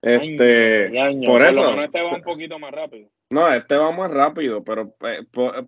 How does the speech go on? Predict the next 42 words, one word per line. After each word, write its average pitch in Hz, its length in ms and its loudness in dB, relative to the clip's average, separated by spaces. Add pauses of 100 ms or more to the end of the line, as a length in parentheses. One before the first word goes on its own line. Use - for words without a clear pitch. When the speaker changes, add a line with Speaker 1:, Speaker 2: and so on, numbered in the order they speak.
Speaker 1:
te 123 100 0
lo 117 160 -2
pongo 147 300 -2
de 165 100 4
ejemplo 160 320 -4
en 165 80 -6
el 156 100 -6
sentido 151 520 -4
de 135 180 -2
que, 110 200 -6
¿sabes? 110 320 -2
Roman 110 360 -6
Reigns 135 280 -4
estaba 160 760 2
igual 143 640 0 (280)
y, 110 340 -12
y 107 160 -10
mira 117 340 2
dónde 143 280 2
está 139 260 0
ahora. 139 320 0
So, 101 400 -6
Bron 107 320 -6
Breakker 123 420 -4
tiene 147 280 -2
la 156 120 -2
capacidad 139 680 -2
de 156 100 -4
llegar 131 320 0
a - 20 -4
ese 147 180 -6
nivel 143 340 -4
si 143 140 -6
le 127 100 0
dan 117 200 0
la 139 60 0
oportunidad 135 580 -6
y 151 80 -6
tiene 135 200 -4
el 139 100 -6
pedigrí, 135 520 -2 (560)
¿sabes? 110 420 2